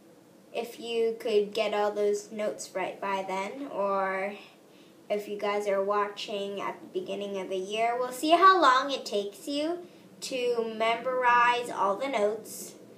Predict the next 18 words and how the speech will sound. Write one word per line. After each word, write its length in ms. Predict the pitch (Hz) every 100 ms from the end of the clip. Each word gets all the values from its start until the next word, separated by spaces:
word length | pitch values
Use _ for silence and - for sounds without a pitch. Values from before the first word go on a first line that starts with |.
| - -
after 300 | 262 269 254
I 160 | 220
taught 360 | 214 240 208 -
all 300 | 202 214 214
of 80 | 196
them. 300 | 185 196 330 - - - - - - - - -
And 380 | 220 214 214
so 640 | 220 240 214 214 214 214 220 - - - - - - - - - - - -
next 380 | 294 403 403 -
time, 720 | 285 240 233 226 311 330 294 - -
uh, 140 | 233
this 240 | 226 285 294
is 120 | 277
the 220 | 285 254
end 240 | 196 254
of 260 | 247 226 -
our 420 | - 202 208 208
lesson 1300 | 202 208 214 - - 220 214 208 208 208 208 208 220